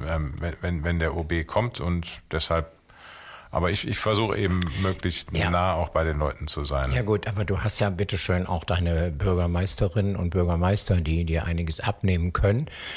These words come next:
Speaker 2: Aber ist dann, glaub ich, schon auch wieder so ein bisschen Enttäuschung, wenn dann der O B nicht selbst kommt, ne?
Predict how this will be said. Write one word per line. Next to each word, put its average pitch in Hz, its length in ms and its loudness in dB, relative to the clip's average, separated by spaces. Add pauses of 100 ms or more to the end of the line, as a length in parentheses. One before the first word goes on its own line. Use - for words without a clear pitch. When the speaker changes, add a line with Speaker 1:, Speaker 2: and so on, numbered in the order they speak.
(140)
Speaker 2:
Aber 107 480 2
ist - 260 -2
dann, 104 160 4
glaub 90 240 2
ich, 87 240 0
schon 104 460 2
auch 82 340 -2
wieder 90 260 2
so 90 120 -2
ein 82 80 0
bisschen 85 260 0
Enttäuschung, 85 720 -2
wenn 85 180 -2
dann 85 160 -2
der 78 140 -2
O - 20 -2
B 85 200 -2
nicht 98 180 -2
selbst - 280 -2
kommt, - 360 -4
ne? 131 200 4